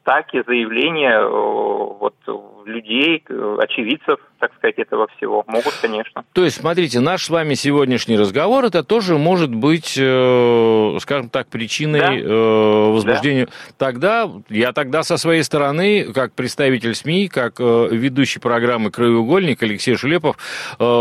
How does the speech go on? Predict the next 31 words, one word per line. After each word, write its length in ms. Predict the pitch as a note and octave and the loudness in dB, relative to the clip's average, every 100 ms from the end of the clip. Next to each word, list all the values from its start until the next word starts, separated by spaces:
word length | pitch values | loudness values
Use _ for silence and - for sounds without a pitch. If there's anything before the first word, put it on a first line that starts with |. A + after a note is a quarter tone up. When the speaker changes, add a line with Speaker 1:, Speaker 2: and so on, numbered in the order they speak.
| A#2+ A2+ A2+ A2+ A#2+ A2+ A2+ | 4 2 0 -2 -4 -4 -6
Speaker 2:
сейчас 460 | - B2+ A2+ B2 C3+ | -6 -4 -2 -2 -2
обращаюсь 520 | B2 B2+ - A2+ A#2+ | -2 -2 0 0 0
к 40 | |
правоохранительным 840 | - A2+ A#2 A#2 A#2 A2+ A#2+ A#2+ A2 | 0 2 2 0 0 0 0 2 2
органам. 340 | B2 C#3 A2 | 2 2 0
Если 260 | G#2+ A2 B2 | 0 0 2
у 120 | A#2 | 2
вас 180 | A#2 A2 | 2 0
еще 220 | A2 A2 | -4 -4
нет 220 | A2+ D3+ C#3 | -4 -4 -6
никакого 480 | A#2+ A#2 A#2+ G2 | -4 0 2 2
заявления, 580 | F#2+ G#2+ G#2+ G#2+ F2 E2+ | 2 0 0 0 0 -2
то, 320 | D#2 G#2 B2+ - - - - | 0 2 0 -2 -12 -14 -2
э, 180 | A2+ - | -2 0
считайте 460 | - C3+ B2+ A2 A#2+ | -4 -2 -2 0 -2
это 140 | C#3 | -2
официальным 500 | C3 D3+ C#3+ B2 B2 | -4 -4 -2 -2 -2
заявлением 720 | B2 B2 A#2 C3+ E3 C#3+ A#2 | 0 0 2 0 0 0 2
и 300 | A2 C3 C#3 | 4 4 0
попробуйте, 680 | A#2 A#2 A2 A2 B2+ A#2 A#2+ | 0 0 2 0 0 -2 -2
э, 480 | A2+ G#2+ G#2 G#2 G#2 | 0 0 0 -2 -2
с 60 | A2 | -2
этим 220 | G2+ A#2 | -2 0
разобраться. 640 | A2+ A2+ F2+ F2+ - F#2 - _ | 0 0 0 -2 -2 -8 -10 _
Так 140 | A#2 A#2 | -8 -2
можно 300 | G3 F#3+ C3+ | -2 0 -2
сделать? 420 | G2+ E2+ - - _ _ _ _ _ _ | 2 0 0 -6 _ _ _ _ _ _
Speaker 1:
Можно 600 | A#2 A2+ G#2+ A2 E3+ F3+ E3 | -6 0 2 0 0 -2 0
сделать 360 | F#3 D#3 B2+ | 2 2 0
так. 320 | - F#3+ F#3 | 0 0 0
Ну, 200 | D#3 F3 | -2 -4